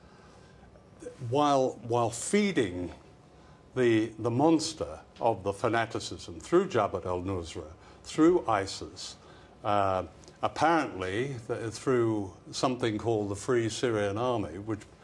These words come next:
which, as we now know, doesn't exist, in effect, doesn't exist. But now we have right across the board,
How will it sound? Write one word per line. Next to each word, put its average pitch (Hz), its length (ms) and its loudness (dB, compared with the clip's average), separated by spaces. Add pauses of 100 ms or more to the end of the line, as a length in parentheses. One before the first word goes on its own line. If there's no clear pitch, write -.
(180)
which, 113 180 -4 (320)
as 120 180 0
we 104 140 2
now 104 280 0
know, 92 260 -2
doesn't 92 440 -2
exist, - 580 -8 (140)
in 120 160 0
effect, 92 320 -6 (160)
doesn't 98 320 -6
exist. 82 480 -14 (320)
But 131 140 -2
now 175 240 4
we 175 160 6
have 123 180 2
right 127 340 4
across - 380 0
the - 80 -12
board, 92 480 -2